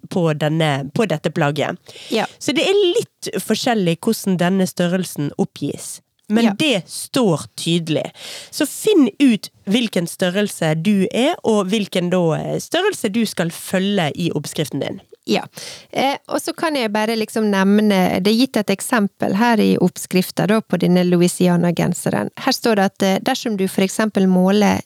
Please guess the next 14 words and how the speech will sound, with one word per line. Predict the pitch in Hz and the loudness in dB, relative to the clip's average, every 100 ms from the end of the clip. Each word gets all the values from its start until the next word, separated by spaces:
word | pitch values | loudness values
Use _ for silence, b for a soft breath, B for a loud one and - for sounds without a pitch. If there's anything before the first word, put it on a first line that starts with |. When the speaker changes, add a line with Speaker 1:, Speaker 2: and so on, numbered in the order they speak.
| 214 | 0
Speaker 2:
nitti | 247 - - 196 | 0 0 -2 -2
centimeter | - 202 - 180 175 180 180 | 0 -2 0 0 0 0 2
rundt | 190 - | 2 0
brystet, | 202 208 - - 226 359 B B B B B - | -2 -2 -2 -2 -2 -2 B B B B B -4
eller | 220 240 190 220 - | -2 0 0 -2 -4
på | - 185 | -2 0
det | 175 | 0
brei-, | 180 180 185 _ | 2 2 0 _
breieste | 185 196 196 190 202 226 - - 175 175 175 180 | -6 0 2 4 2 0 -2 0 2 2 0 -2
stedet | - 202 190 180 175 | -2 0 2 0 -2
på | - 185 | -2 2
din | 185 180 | 2 2
overkropp, | 269 185 202 - 277 - _ | 2 2 2 0 -2 -2 _
Speaker 1:
Mhm. | 147 147 | -12 -4